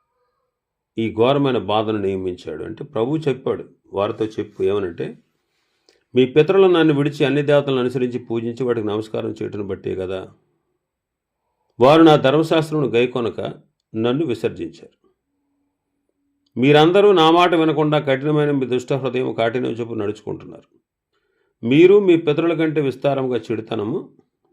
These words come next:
చేసి ఉన్నారు" అంటారు. "కాబట్టి నేను మీ యందు ఏమాత్రం దయించక ఈ దేశం నుండి మీరైనా మీ పితరులైన ఎరిగిన దేశమునకు మిమ్మల్ని వెళ్ళగొడుతున్నాను.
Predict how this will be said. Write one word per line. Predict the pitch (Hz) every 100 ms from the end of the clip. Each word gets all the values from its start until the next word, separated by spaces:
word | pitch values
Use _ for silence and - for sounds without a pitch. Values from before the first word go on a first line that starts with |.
| _ -
చేసి | 165 185 156
ఉన్నారు" | 135 117 104 - - _ _ _ -
అంటారు. | 82 - _ _ _ _ _ _ _ _ _ _ _ _
"కాబట్టి | 135 156 190 180
నేను | 165 156
మీ | 151
యందు | 143 156
ఏమాత్రం | 127 131 165 170 165 170 110
దయించక | 110 120 113 110 95 - _ _ 117
ఈ | 127
దేశం | 127 160 170 170
నుండి | 156 110
మీరైనా | 104 120 135 147
మీ | 139 120
పితరులైన | 113 110 127 127
ఎరిగిన | 113 107 110
దేశమునకు | 101 110 117 101
మిమ్మల్ని | 101 101 95
వెళ్ళగొడుతున్నాను. | 95 95 92 - -